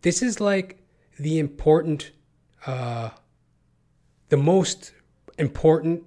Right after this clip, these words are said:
slash relevant episode in the Christian storyline,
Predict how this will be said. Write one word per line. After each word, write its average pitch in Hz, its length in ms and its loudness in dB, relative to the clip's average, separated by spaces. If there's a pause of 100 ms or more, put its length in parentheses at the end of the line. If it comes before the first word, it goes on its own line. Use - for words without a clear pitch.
(100)
slash 143 500 -4
relevant 123 800 -4 (1500)
episode 113 720 -6 (720)
in 135 440 0
the 123 540 -4 (1400)
Christian 147 920 -2 (1800)
storyline, 120 1080 0